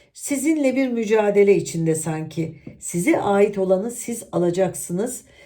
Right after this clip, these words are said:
Biraz vakti var. Bakın örneğin iki bin yirmi üçün başı gibi gösteriyor ama bunu öyle hissediyorum. Ee, acele etmeyin.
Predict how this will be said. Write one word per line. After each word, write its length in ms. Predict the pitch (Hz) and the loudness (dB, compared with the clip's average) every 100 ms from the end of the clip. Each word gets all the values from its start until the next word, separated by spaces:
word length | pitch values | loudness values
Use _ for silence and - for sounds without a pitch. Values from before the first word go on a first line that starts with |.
| _ - | _ 4
Biraz 360 | 370 320 247 | 4 4 2
vakti 400 | 233 208 - 208 | 0 -2 0 2
var. 260 | 180 190 190 - | 4 2 0 -4
Bakın 420 | - 208 202 202 - _ - | 0 0 0 -4 -16 _ -2
örneğin 340 | 240 240 233 | 0 2 0
iki 240 | 233 - 226 | -2 -6 -4
bin 80 | 226 | -2
yirmi 360 | 214 208 202 | 2 2 2
üçün 320 | 196 - 208 | 0 -2 0
başı 220 | 185 - 214 | 2 2 -2
gibi 220 | 180 170 | 0 2
gösteriyor 560 | 175 170 - 175 220 | 2 0 -2 0 0
ama 260 | 247 202 170 | 0 0 0
bunu 300 | 170 196 202 - - _ - | 0 -2 -4 -10 -20 _ 4
öyle 240 | 196 190 | 6 6
hissediyorum. 720 | 185 - 175 180 185 233 - - - _ _ - | 2 2 2 2 2 -2 -6 -16 -20 _ _ -2
Ee, 240 | 185 185 - | 4 4 2
acele 340 | 262 262 277 | 0 2 2
etmeyin. 800 | - 233 233 - 196 180 190 202 | 2 2 -2 0 0 2 -2 -6